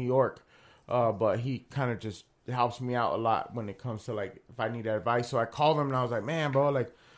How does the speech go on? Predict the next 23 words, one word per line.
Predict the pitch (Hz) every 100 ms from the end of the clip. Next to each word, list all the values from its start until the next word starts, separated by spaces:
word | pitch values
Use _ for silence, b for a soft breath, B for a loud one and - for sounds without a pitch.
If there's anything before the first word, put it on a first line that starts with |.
| b b
I'm | 110
missing | 131 131 120
my | 95
chick. | - 151 139 - -
Pray | - 143
for | 135
me," | 135 131 127
you | 120
know, | 123
and | 117 117
we're | 120
chopping | 151 123 131
it | 120
up. | 131 127 113 b b b b
So | - 151
I, | 156
like, | 185 170
have | 147 175 156
this, | 160 165
like, | 151 156 _ _ _ -
like, | 120 110
sad | - - - 156 156 147
moment | 147 156 160 160 147